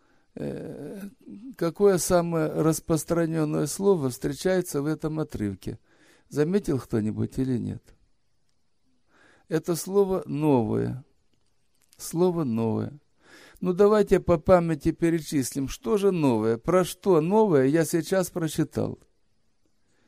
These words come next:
"И увидел я новое небо". Это первое, да? Еще что увидел? Новую землю.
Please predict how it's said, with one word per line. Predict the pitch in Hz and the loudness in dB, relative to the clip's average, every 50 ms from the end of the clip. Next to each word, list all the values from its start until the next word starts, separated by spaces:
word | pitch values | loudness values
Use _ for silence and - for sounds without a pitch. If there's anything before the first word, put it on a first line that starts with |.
| _ _ _ _ _ _ _ _ | _ _ _ _ _ _ _ _
"И | - 165 180 190 | -2 0 0 2
увидел | 190 220 226 208 196 208 196 | 2 0 0 0 2 2 2
я | 190 185 185 180 175 - - | 2 2 2 2 0 0 -2
новое | 147 139 147 165 185 196 196 190 180 185 180 175 170 - - _ - | -4 -2 0 2 2 4 4 2 2 2 0 0 -2 -4 -8 _ -14
небо". | - 123 120 120 123 120 117 113 110 104 117 113 | -6 -2 2 4 4 4 4 2 0 -2 -2 -2
Это | 113 127 - 190 185 | -2 -2 0 0 -2
первое, | - - - 110 110 107 104 104 104 104 107 | -2 0 0 0 0 2 0 -2 -2 -2 -4
да? | 110 123 147 165 196 220 _ _ _ _ _ - | -4 -4 -6 -6 -6 -10 _ _ _ _ _ 0
Еще | 143 190 196 - - 190 175 | 4 4 4 6 6 4 4
что | 147 - - 156 139 | 4 2 -2 -2 -2
увидел? | 123 120 117 107 - 120 117 117 - - - - - _ - | 0 0 -2 -2 -4 -8 -12 -12 -16 -20 -20 -20 -20 _ -8
Новую | 127 131 147 175 202 214 208 202 190 190 185 185 185 175 170 - _ _ _ - | -4 0 4 6 6 6 6 4 4 4 2 2 2 0 -4 -8 _ _ _ -10
землю. | - 113 107 113 123 123 117 113 107 107 104 104 107 - - | -8 -4 0 4 6 6 6 6 4 0 -4 -6 -8 -10 -12